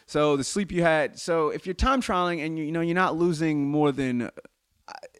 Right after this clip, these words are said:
I, if you go more than five percent, you get an eight percent loss or gains, then something's wrong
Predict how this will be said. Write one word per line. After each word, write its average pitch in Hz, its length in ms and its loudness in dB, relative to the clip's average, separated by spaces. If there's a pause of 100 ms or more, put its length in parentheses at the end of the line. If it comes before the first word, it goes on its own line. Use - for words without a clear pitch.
I, 208 220 2
if 208 180 -2
you 262 100 0
go 262 140 10
more 220 180 4
than 190 140 2
five 147 260 2
percent, 123 500 -6 (460)
you 123 80 -12
get 139 120 -4
an 120 120 -10
eight 127 200 -4
percent 113 340 -4
loss 107 680 -2
or 135 160 0
gains, 139 540 0
then 135 140 -4
something's 127 400 -2
wrong 104 240 -8